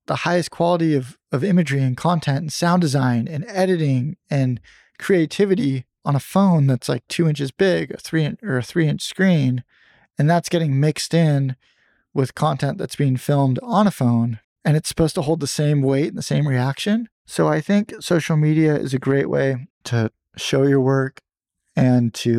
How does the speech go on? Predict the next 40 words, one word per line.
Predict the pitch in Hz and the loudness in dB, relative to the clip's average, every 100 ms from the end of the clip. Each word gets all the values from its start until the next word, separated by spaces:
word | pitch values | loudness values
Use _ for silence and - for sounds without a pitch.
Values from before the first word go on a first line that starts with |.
| - | -2
express | 139 - - 147 - | -8 -6 -2 -2 -2
it | 143 139 _ - | -4 -4 _ -2
and | 120 117 | 0 0
to, | - 117 120 113 _ - - - _ | -2 0 0 -4 _ -20 -20 -20 _
for | 139 | -6
some, | 131 139 135 | -2 0 2
build | 131 131 127 | 2 0 0
a | |
following. | 120 127 123 123 123 127 127 - _ _ _ - | -2 -2 -2 -2 0 -2 -4 -8 _ _ _ -2
But | 131 | 0
I | |
don't | 143 143 | 0 0
think | 135 | -4
it's | 127 | -4
a | 123 | -2
be | 127 123 | 2 2
all | 113 - | 0 -2
end | 123 120 | -2 -2
all. | 101 80 127 - _ _ _ - | -2 -4 -10 -14 _ _ _ -4
I | 139 | -2
use | 131 127 156 147 | 0 2 2 2
it | 165 - - | -2 -4 -6
as | 139 127 | -2 -2
a | |
tool. | - - - 147 165 190 190 - - | -4 -6 0 2 2 0 -4 -10 -4
I | 131 | -2
don't | 131 139 - - _ _ | 0 -2 -4 -12 _ _
love | - 120 120 143 | -4 -2 0 0
it. | 185 - _ _ - - | 0 -4 _ _ -12 -8
I | |
try | - 135 | -4 -2
not | 139 139 | -2 -6
to | |
spend | - 143 135 | -4 0 2
a | |
lot | 131 123 | 0 -2
of | |
time | - 117 117 | -4 0 2
on | 127 143 | 2 4
it. | 165 - | 2 -2